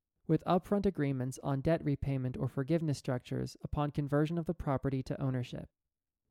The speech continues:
Without agreeing upfront to repayment terms applicable at year fifteen, the owner is at risk of being asked to repay funds made available as soft loans,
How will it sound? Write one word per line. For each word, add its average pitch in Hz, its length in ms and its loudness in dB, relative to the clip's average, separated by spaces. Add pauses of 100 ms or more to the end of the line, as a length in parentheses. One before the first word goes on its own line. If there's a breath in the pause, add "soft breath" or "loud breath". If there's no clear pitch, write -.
Without 175 320 6
agreeing 170 360 4
upfront 156 520 0
to - 120 -10
repayment 175 500 2
terms 143 300 0
applicable 156 460 2
at 143 100 4
year 143 160 2
fifteen, 143 680 -4 (360)
the 165 140 4
owner 190 300 4
is 175 120 2
at 165 100 2
risk 151 300 0
of 160 120 -2
being 143 260 0
asked 160 320 -2
to 156 120 2
repay 160 420 0
funds 135 400 -2
made 135 180 0
available 135 640 2
as - 120 -2
soft - 380 -2
loans, 135 500 -4